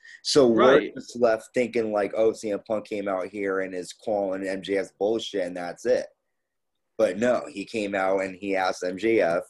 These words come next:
Speaker 1: "Is this true?" And then M J F, um, just walks off with a single tear. So
Speaker 2: And honestly,
Speaker 1: we were
Speaker 2: I, I
Speaker 1: just
Speaker 2: think the whole time he was cutting that promo, he was looking into the camera a little too much.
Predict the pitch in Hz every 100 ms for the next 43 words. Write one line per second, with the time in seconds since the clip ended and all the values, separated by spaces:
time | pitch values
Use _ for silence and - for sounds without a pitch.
0 | _ 90 87 - 120 - - 101 80 78
1 | 90 - _ _ - 98 95 90 90 71
2 | 92 87 98 95 90 90 87 - - _
3 | _ _ _ _ _ 95 92 90 87 87
4 | 82 - 85 - 90 95 90 - 107 87
5 | - 95 90 - 92 85 82 - 101 95
6 | - _ _ _ _ - _ _ _ _
7 | _ _ _ _ _ _ _ _ _ -
8 | - 107 95 - 156 - 170 160 113 -
9 | 123 117 - 147 147 127 120 127 123 120
10 | 117 113 - 117 113 101 - 113 90 95
11 | 107 120 110 113 107 95 98 - 104 95
12 | 82 87 90 87 - 60 64 64 _ -
13 | -